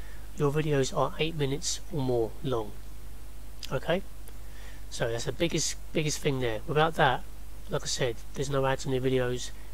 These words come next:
and you won't get paid. So if you get a thousand views or a million views, <laughs> if you get that, that's nice. Um, it's a shame because that's waste. You know, there's no ads showing and you won't get paid for it.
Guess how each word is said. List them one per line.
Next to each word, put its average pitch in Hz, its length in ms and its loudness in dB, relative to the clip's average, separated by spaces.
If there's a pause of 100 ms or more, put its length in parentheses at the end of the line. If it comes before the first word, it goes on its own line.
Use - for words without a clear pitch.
and 143 120 2
you 127 60 4
won't 127 140 2
get 160 100 -4
paid. 113 300 -2 (420)
So - 140 -2
if 127 80 2
you 143 60 2
get 139 200 0
a 123 200 4
thousand 127 420 2
views 135 320 0
or 139 80 -2
a 110 40 -2
million 123 360 2
views, 127 480 -2
<laughs> - 840 -4
if 143 200 2
you 139 40 -4
get 127 120 4
that, 127 220 4
that's - 20 -4
nice. 131 380 2 (440)
Um, 143 280 6
it's 170 140 -2
a 151 40 0
shame 139 280 2
because 127 220 0
that's 151 140 2
waste. 135 420 0 (760)
You 139 100 0
know, 117 120 0
there's 123 160 -2
no 139 120 4
ads 143 160 4
showing 143 480 2 (440)
and 135 140 4
you 135 80 4
won't 135 160 4
get 151 120 -2
paid 156 240 2
for 160 160 -4
it. 127 40 -6